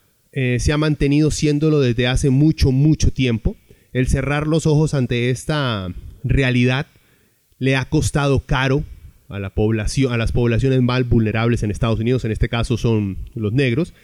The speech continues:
Acuérdense cómo han tenido que sufrir la población, eh, musulmana, eh,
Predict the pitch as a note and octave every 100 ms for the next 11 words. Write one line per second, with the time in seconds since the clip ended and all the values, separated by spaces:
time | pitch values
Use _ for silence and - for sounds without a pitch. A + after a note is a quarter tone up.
0 | _ - A2 - B2+ B2+ C3 B2+ B2 A2+
1 | G#2+ G2+ _ _ _ - C3+ C3 C3+ B2
2 | B2 C3+ C3 C3 B2+ - A2 C3+ C#3 C3+
3 | A#2+ A#2+ A#2 G#2 B2+ A#2+ B2+ C3 A2+ -
4 | A#2 A2 G#2 G#2 G2 E2+ - - _ _
5 | _ _ C3+ C3+ B2 C3 A#2+ C3+ B2+ F#3+
6 | - _ _ _ _ _ _ C3 A#2 A2+
7 | A2 G#2+ G#2+ G#2+ G#2 G2+